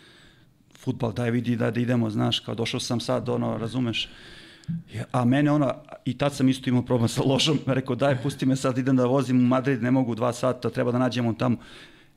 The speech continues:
I onda rekao, „Daj, upravo si, daj, idemo na utakmicu”, ovo, ono. I završilo se u, utakmica pola jed-, pola tri. I ja setim, rekao, „Nemam karte, razumeš, to je sezonski, znaš, to se proda, nije to.”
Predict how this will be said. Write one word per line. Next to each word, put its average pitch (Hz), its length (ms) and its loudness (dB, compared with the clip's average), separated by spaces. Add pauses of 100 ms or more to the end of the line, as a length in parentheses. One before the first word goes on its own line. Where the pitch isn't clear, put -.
(200)
I - 80 -6
onda 123 160 2
rekao, 113 220 -2
„Daj, 127 160 2
upravo 110 300 -4
si, - 160 -12
daj, 104 280 -10
idemo 101 280 -8
na 107 80 -10
utakmicu”, - 480 -12
ovo, 101 180 -8
ono. 117 180 -4 (240)
I 107 120 -8
završilo 113 400 -2
se - 180 -8
u, 107 240 -6 (960)
utakmica - 440 -10 (200)
pola 110 220 -4
jed-, 107 320 -6
pola 120 220 -2
tri. 156 340 -2 (1000)
I 120 240 2
ja 135 140 4
setim, 151 260 0
rekao, 131 160 -2 (280)
„Nemam 120 140 0
karte, - 380 -4
razumeš, 113 360 -4 (260)
to 104 80 -14
je 98 60 -14
sezonski, 120 500 -4
znaš, 113 180 -4
to 123 100 -2
se 123 140 -4
proda, 123 320 0
nije 120 220 0
to.” 147 180 0